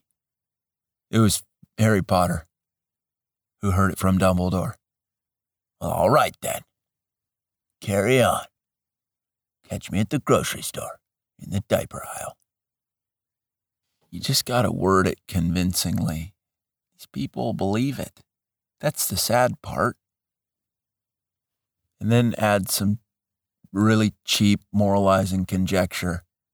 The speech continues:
Reference what year it is and that whatever the suggestion is, is overdue. That's how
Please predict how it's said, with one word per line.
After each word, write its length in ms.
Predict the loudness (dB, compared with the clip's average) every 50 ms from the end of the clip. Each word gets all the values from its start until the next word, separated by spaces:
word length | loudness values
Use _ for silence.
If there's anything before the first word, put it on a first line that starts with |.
| _ _ _ _ _ _ _ _ _ 0
Reference 680 | 2 4 4 4 2 2 2 4 4 4 2 0 -2 -2
what 240 | 0 0 0 2 2
year 360 | 2 4 4 6 6 6 4
it 80 | 4 4
is 380 | 4 4 2 0 -2 -6 -10 _ _ -2
and 240 | 0 2 2 2
that 180 | 2 2 0 -2 _ _ _ _ _ _ _ _ _ _ _ _ _ -4
whatever 680 | 0 2 2 4 4 4 4 4 4 4 4 2 -2 _ _ _ _ _ _ _ -6
the 80 | -4
suggestion 720 | -2 0 0 0 2 2 2 2 2 0 -2 0 0 2 2
is, 320 | 2 2 2 0 -2 -6 -12 _ _ _ _ _ _ _ _ _ _ _ _ _ 0
is 180 | 0 2 4
overdue. 600 | 4 4 4 4 2 2 2 2 2 0 0 -4 -6 _ _ _ _ _ _ _ _ _ _ _ _ _ _ _ _ _ _ _ _ _ _ _ _ _ _ _ _ _ -4
That's 320 | -2 -2 0 0 -2 0
how 420 | 2 4 4 4 4 2 0 -2